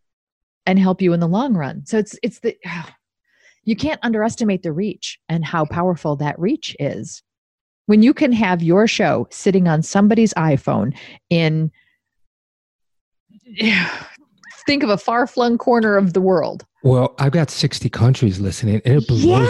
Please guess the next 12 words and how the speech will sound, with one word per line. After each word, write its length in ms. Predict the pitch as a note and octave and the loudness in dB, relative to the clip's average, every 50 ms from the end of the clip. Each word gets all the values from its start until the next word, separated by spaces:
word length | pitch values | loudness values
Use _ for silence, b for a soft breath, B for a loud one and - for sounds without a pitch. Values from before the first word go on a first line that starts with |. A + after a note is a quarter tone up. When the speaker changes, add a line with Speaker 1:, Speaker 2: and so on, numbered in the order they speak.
| B4 B4 A4 | 2 2 0
Speaker 2:
my 280 | F4+ A3 D#3 G#2+ G#2+ A2+ B2 B2 | 0 0 -2 -4 -6 -8 -6 -6
mind. 180 | A#2+ G#2 A2 - - | -6 -8 -10 -6 0
You 140 | D3+ C#3 C3 | 2 4 4
know, 80 | C3 | 4
I'll 140 | C3 B2+ C#3 | 4 2 2
look 200 | D3+ D#3 - - | 2 0 0 0
up 80 | D3 - | -2 0
and 120 | C3+ B2+ | 2 2
go, 140 | A#2+ A#2+ - - - | 2 0 0 -2 -4
"Estonia? 840 | G#2 - - - - - - A#2 D3 F3+ E3+ B2+ F#2 F#2 G#2 A2+ - _ _ - B B B | -6 -4 -6 -8 -6 -4 -2 2 4 4 4 4 2 0 -2 -6 -8 _ _ -20 B B B
Somebody's 520 | - - - D3+ D3+ D#3+ D#3 D#3 C#3+ C3+ - - - | -8 -2 -2 0 2 2 2 0 0 -2 -4 -4 -2
in 180 | A#2 A#2+ C3 | -2 -2 -4